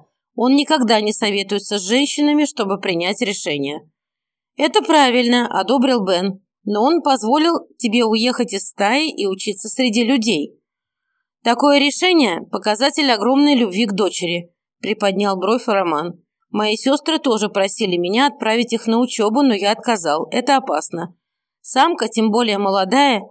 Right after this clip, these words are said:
не должна быть вдали от стаи. Возможно, в нашей стае уважают женщин намного сильнее, чем в вашей", натянуто улыбнулась девушка —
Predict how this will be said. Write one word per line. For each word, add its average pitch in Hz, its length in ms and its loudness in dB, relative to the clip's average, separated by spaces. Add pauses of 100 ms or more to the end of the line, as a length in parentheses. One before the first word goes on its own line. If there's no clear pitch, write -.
(100)
не 262 160 2
должна 247 440 2
быть 185 160 -2
вдали 185 340 -2
от 226 140 -2
стаи. 160 560 -4
Возможно, 302 580 4
в 302 60 4
нашей 285 300 2
стае 311 360 2
уважают 262 580 2
женщин 262 460 0
намного 208 420 0
сильнее, 233 460 0
чем 269 240 0
в 254 60 2
вашей", 170 480 0
натянуто 233 600 0
улыбнулась 196 580 -2
девушка — 190 520 -2